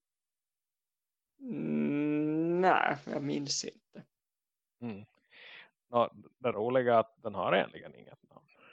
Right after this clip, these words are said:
Speaker 1: Jaha.
Speaker 2: Eh, alla kallar den för Lilla Gubben. Eh, därför att, eh, Inge Nilsson, när de gjorde den här, eh, kända Pippi T V, svenska Pippi T V-serien.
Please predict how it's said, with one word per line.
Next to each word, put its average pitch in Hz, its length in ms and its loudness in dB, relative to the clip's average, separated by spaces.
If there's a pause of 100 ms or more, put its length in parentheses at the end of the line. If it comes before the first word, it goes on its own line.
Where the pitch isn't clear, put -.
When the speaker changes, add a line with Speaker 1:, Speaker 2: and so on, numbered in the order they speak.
(1300)
Speaker 1:
Jaha. 113 460 8
Speaker 2:
Eh, - 60 -6 (260)
alla 135 300 6
kallar 123 400 6
den 113 180 -2
för - 140 -6
Lilla 110 300 0
Gubben. 123 520 0 (1080)
Eh, 98 640 0
därför 107 640 -2 (140)
att, - 440 -8
eh, 101 320 2
Inge 107 280 -6
Nilsson, 104 600 -6 (340)
när 113 100 -4
de 107 200 -4
gjorde 101 260 -6
den 104 80 -6
här, 95 480 -2
eh, 85 60 -6 (220)
kända 95 520 -6 (240)
Pippi 104 420 -8
T 107 120 -6 (120)
V, 87 60 -4 (100)
svenska 113 400 -8
Pippi - 300 -16
T 98 220 -4
V-serien. - 600 -6